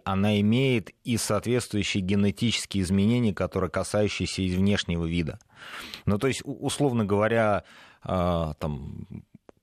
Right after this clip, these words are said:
там крупные, там, рыжие лисы, там, с большими зубами. Ну, я очень примитивно, да, чтобы было понятно, и стоячими ушами.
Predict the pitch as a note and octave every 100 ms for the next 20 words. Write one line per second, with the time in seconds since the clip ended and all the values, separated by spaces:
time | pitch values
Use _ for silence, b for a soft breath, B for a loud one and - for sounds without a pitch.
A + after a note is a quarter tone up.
0 | - - F2+ - C3+ D#3 C#3+ A#2 A2 G2+
1 | F#2 F2+ E2+ F2 E2+ E2+ A#2 C#3+ B2+ F#2+
2 | G#2+ A2+ B2 - F#2 F#2+ F#2+ F2+ F#2+ A2
3 | - A#2+ G#2 F#2+ G#2 G#2+ G2 E2 C#2 B2
4 | A#2+ B2 D3+ - A2+ A2 G#2+ A2+ - F#2
5 | F2 G#2 - G#2 G#2 G#2 - F#2+ G2+ F#2+
6 | F2 G2+ - A#2+ A#2+ C3 - F#2+ G2+ G2
7 | A2+ G2 E2+